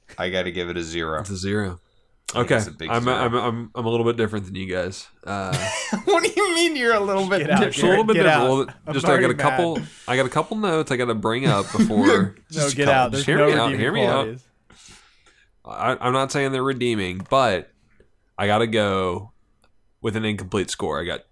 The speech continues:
Speaker 2: and I gotta say two things on this. One, we didn't actually beat the game. I don't know.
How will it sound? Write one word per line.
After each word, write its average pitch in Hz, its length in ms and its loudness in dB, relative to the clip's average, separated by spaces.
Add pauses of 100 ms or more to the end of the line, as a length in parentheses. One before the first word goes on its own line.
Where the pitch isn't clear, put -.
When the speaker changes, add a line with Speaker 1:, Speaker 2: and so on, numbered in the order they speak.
(200)
Speaker 2:
and 92 160 -8
I 92 80 -6
gotta 92 200 -4
say 87 160 -6
two 120 200 -4
things 90 280 -6
on 82 160 -10
this. 71 240 -14
One, 107 440 -4 (240)
we 110 100 -2
didn't 104 200 0
actually 101 280 -4
beat 110 200 -4
the - 60 -10
game. 143 300 -6
I 69 80 -4
don't 117 140 -4
know. 247 300 -10